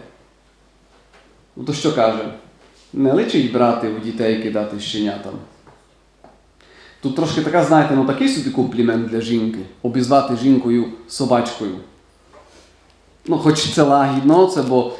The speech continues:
собаки різні були, і, е, були такі бродячі, так, собачки, і так, як тепер є бродячі, тут особливо в нас у краї стільки ходить бродячих, що, е, пішком тяжко ходити. Хоча кажуть, кажуть, що вони не, не обідні, ці собачки всі, ну, але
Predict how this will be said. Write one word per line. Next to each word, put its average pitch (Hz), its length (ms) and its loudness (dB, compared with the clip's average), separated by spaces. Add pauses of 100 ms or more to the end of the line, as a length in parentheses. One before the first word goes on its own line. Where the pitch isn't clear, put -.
(120)
собаки 143 460 0
різні 131 300 4
були, 151 300 4
і, 127 440 2 (100)
е, 123 320 4
були 135 260 2
такі 131 260 -2
бродячі, 123 640 0 (160)
так, 170 300 -2
собачки, 151 500 -2
і 147 160 0
так, 175 180 0
як 185 140 -2
тепер 147 240 2
є 120 120 2
бродячі, 139 480 0
тут 131 180 -4
особливо 123 420 0
в 117 40 2
нас 117 200 2
у 113 40 -8
краї 110 440 0 (520)
стільки 135 380 -6
ходить 123 340 0
бродячих, 120 420 0
що, 110 300 -2 (340)
е, 117 400 -4 (220)
пішком 120 480 0 (100)
тяжко 123 300 -2
ходити. 156 540 -2 (280)
Хоча 220 220 -2
кажуть, 143 280 0 (100)
кажуть, 127 220 -2
що 135 120 -2
вони 131 200 6
не, 113 220 2
не 123 100 4
обідні, 202 440 2
ці 185 280 -6
собачки 165 520 -4
всі, 143 180 -4
ну, 160 120 4
але 151 300 0